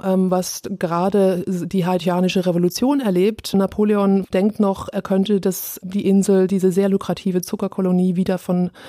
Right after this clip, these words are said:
den aufständischen, versklavten und sich befreienden Afrikanern zurückgewinnen, äh, kann er aber nicht, er verliert es. Und, äh, also die Revolution ist erfolgreich und,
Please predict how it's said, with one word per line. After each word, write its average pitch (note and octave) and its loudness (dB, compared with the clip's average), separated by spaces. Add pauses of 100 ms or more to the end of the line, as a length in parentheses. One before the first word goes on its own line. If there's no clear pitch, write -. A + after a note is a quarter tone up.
(240)
den F#3 2
aufständischen, F#3 2 (440)
versklavten F#3+ -2
und F#3 2
sich G3 0
befreienden F#3 0
Afrikanern F#3 0
zurückgewinnen, G3+ 4
äh, F#3 0
kann G3+ 2
er F#3+ 2
aber F3+ 2
nicht, F3+ -2
er F3+ -2
verliert F#3 2
es. - -2 (500)
Und, F3+ 4
äh, F#3 -2
also F3 2
die F3 0
Revolution F3 0
ist E3 -6
erfolgreich E3+ -4
und, E3 -2